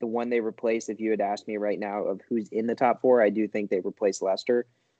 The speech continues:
by the end of the season. I'm not sure how they'll all, mm, you know, kind of finish, uh, besides City at the top. But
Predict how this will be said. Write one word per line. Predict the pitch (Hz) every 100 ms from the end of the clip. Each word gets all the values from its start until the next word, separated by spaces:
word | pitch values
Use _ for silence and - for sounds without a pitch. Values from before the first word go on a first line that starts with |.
| _ -
by | 123
the | 123
end | 120
of | 120
the |
season. | 120 131 123 123 123
I'm | 107
not | 107 101
sure | 110
how | 104 104
they'll | 98
all, | 101 101 101 98 - -
mm, | 107 101 - _
you | 113
know, | 104 95
kind | 107
of | 101
finish, | - 110 104 - _ -
uh, | 104
besides | 98 - 101 98
City | - 104
at | 98
the | 90
top. | - 117 101 - _ _ _ _ _
But | 117 107 101